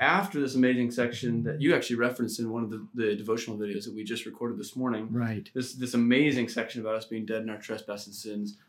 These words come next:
Speaker 1: raised together with new life in Christ, Paul pivots and says,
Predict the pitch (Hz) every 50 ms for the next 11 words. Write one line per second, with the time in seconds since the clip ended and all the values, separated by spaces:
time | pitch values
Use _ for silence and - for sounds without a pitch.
0 | _ _ - 113 117 123 131 139 139 139 - 135 120 123 120 120 117 113 - 117
1 | 117 117 113 110 107 107 - 110 101 - 117 110 104 104 104 - - _ _ _
2 | _ _ _ _ _ _ - - 202 233 294 285 254 - - - - 185 190 123
3 | 120 110 110 - - - - - - - _ _ _ _ _ _ _ _ _ _
4 | _ _ _ _ - 139 139 139 139 139 - 147 135 135 131 131 131 127 - -
5 | - -